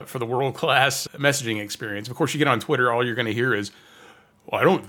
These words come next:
think that's pretty cool. We don't use that outside of the U S." And it's like, yeah, but in the U S, there's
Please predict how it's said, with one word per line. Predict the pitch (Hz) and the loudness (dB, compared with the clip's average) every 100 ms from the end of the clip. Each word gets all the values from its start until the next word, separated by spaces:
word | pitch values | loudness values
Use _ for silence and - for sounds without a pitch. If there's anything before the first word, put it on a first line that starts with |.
| 98 | -8
think | 107 | -6
that's | 104 101 | -4 -6
pretty | - 117 101 | -6 -8 -6
cool. | 113 110 131 | -4 -2 0
We | 139 | 0
don't | 170 107 | 0 0
use | 160 190 | 0 0
that | 120 95 | -2 -4
outside | 95 - 104 | -6 -4 -4
of | 101 | -6
the | 101 | -8
U | 107 107 | -6 -4
S." | 92 - - | -6 -10 -10
And | 101 | -12
it's | 98 | -12
like, | 117 - | -10 -4
yeah, | 147 113 | -2 -2
but | 110 | -4
in | 107 | -8
the | 101 98 | -8 -8
U | 117 117 | -4 -2
S, | 120 104 - | -2 -4 -8
there's | 104 98 95 101 | -10 -10 -10 -14